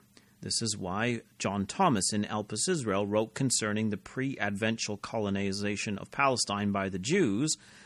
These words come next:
that they will emigrate thither as agriculturists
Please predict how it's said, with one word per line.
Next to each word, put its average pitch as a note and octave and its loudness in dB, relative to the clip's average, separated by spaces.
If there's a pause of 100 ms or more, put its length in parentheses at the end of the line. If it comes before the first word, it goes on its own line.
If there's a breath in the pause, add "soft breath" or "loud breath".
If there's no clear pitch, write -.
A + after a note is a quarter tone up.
(100)
that C#3+ 4
they C#3+ 6
will C3+ 2
emigrate D#3 2
thither A2+ 0
as A2+ -2
agriculturists C3+ -2